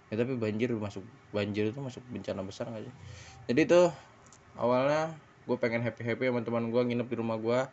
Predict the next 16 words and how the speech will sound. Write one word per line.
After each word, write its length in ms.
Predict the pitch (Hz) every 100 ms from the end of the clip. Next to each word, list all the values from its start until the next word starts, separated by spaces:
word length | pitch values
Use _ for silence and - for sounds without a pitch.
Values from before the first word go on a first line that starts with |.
| - - - - -
cuma 240 | 123 117
berdua 240 | 110 110 113
doang. 400 | 113 120 127 131 110
Awalnya 320 | 113 113 113
gue 140 | 120
sama 160 | 117 113
dia 160 | 113 110
pengen 160 | 107
ke 40 | 107
Bandung, 400 | 107 110 123 123
tiba-tiba 400 | 113 107 107 110
nggak 160 | 107 104
jadi 160 | 104 117 110
karena 240 | 110 113
kita 320 | 110 113 113
stuck. 400 | 110 - 143 -